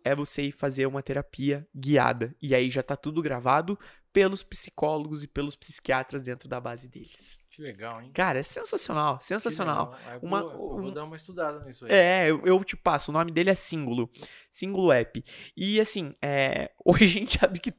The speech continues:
Speaker 1: sabe que terapia todo mundo precisa, né?
Speaker 2: Sim, claro.
Speaker 1: Senão, pô, é, eu falo que deveria ser matéria de ensino fundamental, terapia, cara, porque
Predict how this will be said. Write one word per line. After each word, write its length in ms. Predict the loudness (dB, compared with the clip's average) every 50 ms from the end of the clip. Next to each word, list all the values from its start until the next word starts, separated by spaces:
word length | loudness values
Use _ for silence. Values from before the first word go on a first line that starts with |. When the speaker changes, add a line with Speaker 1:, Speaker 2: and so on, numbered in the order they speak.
| _ -4
Speaker 1:
sabe 300 | 0 2 2 2 2 0
que 100 | -2 0
terapia 500 | 0 2 2 2 2 0 -2 -2 -2 -2
todo 300 | 0 0 2 2 2 2
mundo 180 | 0 -2 -4 -2
precisa, 520 | 0 0 0 2 6 8 8 8 8 6 2 2
né? 80 | 2 2
Speaker 2:
Sim, 260 | 0 0 -2 -4 -2 -4 -2 0 0
claro. 140 | 0 0 -4
Speaker 1:
Senão, 840 | -6 -6 -4 -2 -2 -2 -2 -2 -2 -4 -4 -4 -4 -4 -4 -6 -4 -2
pô, 220 | 0 2 6 6 6
é, 200 | 6 6 4 6
eu 140 | 4 4
falo 300 | 6 8 8 8 8 6
que 80 | 6 6
deveria 260 | 6 6 8 6 4
ser 140 | 4 4 2
matéria 320 | 2 2 4 4 2 2
de 80 | 2 0
ensino 240 | -2 -2 -2 -4 -4
fundamental, 580 | -6 -6 -6 -4 -4 -4 -4 -2 -2 -2 -2
terapia, 460 | 0 0 -2 -2 -2 -6 -6 -6 -6 -4
cara, 200 | -2 -2 -2 0
porque 640 | 0 -2 -2 0 4 6 8 10 10 8 8 4